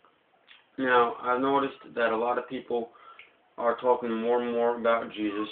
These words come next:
whether it be the truth about Jesus, you know, the, the praise and the worship of Jesus,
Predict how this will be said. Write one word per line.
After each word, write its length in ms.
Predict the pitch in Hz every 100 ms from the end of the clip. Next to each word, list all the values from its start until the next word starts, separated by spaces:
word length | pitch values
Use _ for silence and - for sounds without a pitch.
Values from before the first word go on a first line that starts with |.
| - 110
whether 300 | 107 107 104
it 100 | 110
be 380 | 107 101 98 - - -
the 60 | 104 -
truth 240 | 123 131 131 - - - _ _ _ - - _ -
about 420 | 120 120 120 110
Jesus, 360 | 117 120 123 113 -
you 80 | 120
know, 160 | 110
the, 100 | 107 -
the 40 | -
praise 400 | 120 120 120 113
and 80 | 120
the 40 | 107
worship 480 | 110 123 123 123 - _ _ _ _ _ _ _ -
of 220 | 127 113
Jesus, 360 | 120 120 117